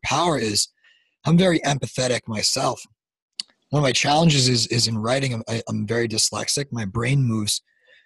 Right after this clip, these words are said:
so quickly, and it's like, it's hard to explain, but my brain moves so fast. I write and I spell words faster than,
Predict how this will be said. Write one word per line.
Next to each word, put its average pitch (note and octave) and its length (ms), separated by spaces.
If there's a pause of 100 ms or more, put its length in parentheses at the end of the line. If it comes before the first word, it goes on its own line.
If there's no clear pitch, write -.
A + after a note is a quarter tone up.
so - 260
quickly, C#3 540
and A2 120
it's A2 220
like, A2+ 280 (180)
it's - 100
hard C#3 200
to C3 60
explain, B2 440
but A2 100
my A2 140
brain C3 280
moves B2+ 200
so A2+ 180
fast. C3+ 420 (720)
I A#2+ 100
write C#3+ 420 (120)
and B2+ 120
I A2+ 80
spell C3+ 420
words C#3 320
faster D3+ 640
than, A#2+ 540